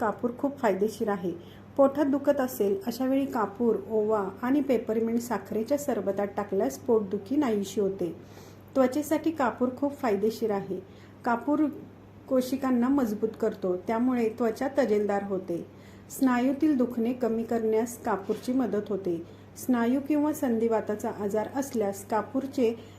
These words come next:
तेलाने मालिश करा, आराम मिळू शकतो आणि दुखणे पळून जाते.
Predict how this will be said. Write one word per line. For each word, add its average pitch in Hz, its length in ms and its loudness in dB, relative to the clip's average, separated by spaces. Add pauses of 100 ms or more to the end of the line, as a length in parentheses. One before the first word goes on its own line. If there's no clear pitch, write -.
(160)
तेलाने 277 380 6
मालिश 220 480 2
करा, 190 200 0 (400)
आराम 247 280 4
मिळू 277 240 6
शकतो 269 520 0
आणि 247 180 4
दुखणे 240 400 4
पळून 226 420 2
जाते. 180 460 -2